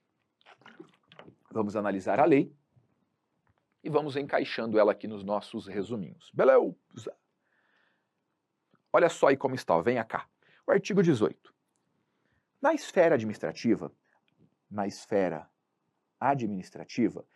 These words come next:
a responsabilidade da pessoa jurídica não afasta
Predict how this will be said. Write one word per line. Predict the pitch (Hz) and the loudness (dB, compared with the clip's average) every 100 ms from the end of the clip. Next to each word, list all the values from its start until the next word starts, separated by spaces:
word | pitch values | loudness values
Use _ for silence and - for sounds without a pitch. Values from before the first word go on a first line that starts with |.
| _ _ | _ _
a | 113 | -4
responsabilidade | 117 170 - 160 - 127 117 104 101 98 | -2 -2 -2 -8 -2 -2 0 2 0 0
da | 90 | -8
pessoa | 90 - 87 | -8 -8 -6
jurídica | 110 135 107 - 135 | 0 0 0 -2 -2
não | 156 165 170 160 170 196 | -2 -2 0 2 0 2
afasta | 226 247 - 107 107 - - 180 | 0 0 0 2 2 -4 0 0